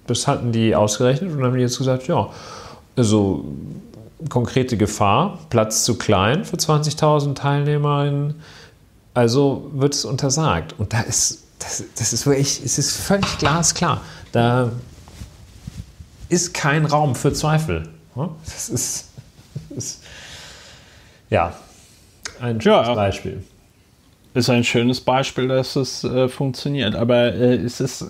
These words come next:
Speaker 2: gleichzeitig natürlich schon krass, ne? Man muss es ein bisschen einschränken, dass es dann, also, ne, also wenn das vor dem O V G Bautzen gelandet wäre,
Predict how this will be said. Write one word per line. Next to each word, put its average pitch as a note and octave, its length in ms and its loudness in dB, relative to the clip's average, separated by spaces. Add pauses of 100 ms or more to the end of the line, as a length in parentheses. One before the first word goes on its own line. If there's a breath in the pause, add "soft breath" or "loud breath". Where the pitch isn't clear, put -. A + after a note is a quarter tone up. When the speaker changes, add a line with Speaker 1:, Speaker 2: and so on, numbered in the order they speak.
Speaker 2:
gleichzeitig C3 680 2
natürlich B2 460 0
schon C#3 240 2
krass, D3 360 0
ne? C3 120 2
Man D3 180 0
muss C3+ 200 -2
es A#2+ 140 -4
ein C#3+ 100 0
bisschen C3 280 -4
einschränken, C#3 680 -4 (680 loud breath)
dass B2+ 320 2
es - 220 -4
dann, C#3+ 520 0
also, C#3+ 720 4 (760)
ne, D3+ 300 0
also B2 260 4
wenn B2+ 140 6
das C3 120 4
vor - 180 0
dem A#2+ 140 4
O G2+ 100 0
V B2 240 0
G A#2+ 140 2
Bautzen A#2 560 0
gelandet D#3 600 -2
wäre, E3 580 0